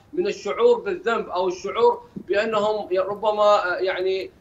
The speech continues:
آه، س-، س-، سيت-، سيتواطؤون مع جهات معينة لإثارة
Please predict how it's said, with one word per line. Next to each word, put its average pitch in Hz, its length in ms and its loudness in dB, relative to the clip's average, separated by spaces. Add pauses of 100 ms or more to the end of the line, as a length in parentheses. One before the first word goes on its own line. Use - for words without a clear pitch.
(120)
آه، 180 500 -4
س-، - 160 -6
س-، 185 500 -2
سيت-، 208 420 0
سيتواطؤون 202 920 2
مع 202 220 0
جهات 208 460 0
معينة 208 540 0 (240)
لإثارة 214 640 0